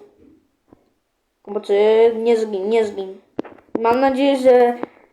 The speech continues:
w tych Piterowicach nie zginiemy. Bo na tamtych Piterowicach też zginąłem, ale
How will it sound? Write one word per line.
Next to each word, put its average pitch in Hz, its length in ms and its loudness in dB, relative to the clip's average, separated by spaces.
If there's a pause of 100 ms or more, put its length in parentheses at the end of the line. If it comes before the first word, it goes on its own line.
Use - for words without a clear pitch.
(100)
w - 80 -20
tych 294 300 -4
Piterowicach 262 960 -2
nie 233 120 -2
zginiemy. 190 500 -8 (1400)
Bo 214 640 2 (440)
na 226 120 -4
tamtych 277 540 -4
Piterowicach 247 920 0
też 240 320 0
zginąłem, 208 1160 -4
ale 254 540 2